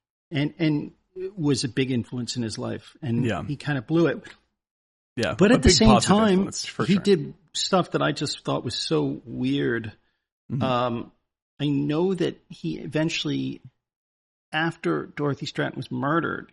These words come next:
Speaker 1: he moved in with her sister, and they started dating and lived
Speaker 2: Oh,
Speaker 1: together.
Speaker 2: wow. Yeah, that's weird. That's very weird.
Speaker 1: Her younger sister, yeah.
Speaker 2: Yeah.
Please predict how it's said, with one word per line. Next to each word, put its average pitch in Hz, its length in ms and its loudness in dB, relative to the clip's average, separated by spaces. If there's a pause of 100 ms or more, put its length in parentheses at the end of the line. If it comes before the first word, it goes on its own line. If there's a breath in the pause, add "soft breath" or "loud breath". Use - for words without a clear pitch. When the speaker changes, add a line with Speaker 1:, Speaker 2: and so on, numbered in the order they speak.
Speaker 1:
he 151 100 -2
moved 139 360 -2
in 131 180 -4
with 120 200 -8 (140)
her 123 120 -8
sister, - 720 -6
and 117 340 -8
they 135 200 -2
started 110 420 -8
dating - 460 -8
and 147 140 -6
lived 123 180 -4
Speaker 2:
Oh, 139 80 4
Speaker 1:
together. 113 200 -2
Speaker 2:
wow. 117 420 2
Yeah, 104 280 -2
that's 98 220 -4
weird. 107 460 0 (180)
That's 110 240 -4
very 113 240 -2
weird. 110 320 -6 (380)
Speaker 1:
Her 139 80 -4
younger 123 300 -4
sister, - 440 -6
yeah. 120 400 -8
Speaker 2:
Yeah. 95 160 -4